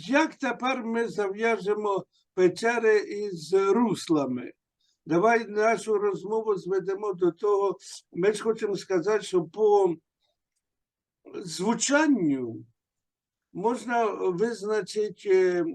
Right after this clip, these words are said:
цивілізацію. Це, ну, якусь там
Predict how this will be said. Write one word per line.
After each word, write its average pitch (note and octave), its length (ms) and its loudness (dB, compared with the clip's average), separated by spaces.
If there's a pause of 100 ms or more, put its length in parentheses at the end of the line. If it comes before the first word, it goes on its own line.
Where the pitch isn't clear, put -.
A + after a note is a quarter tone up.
(360)
цивілізацію. E3+ 1200 -2 (800)
Це, F#3 800 2
ну, G3 200 2
якусь F3+ 520 2
там E3 440 2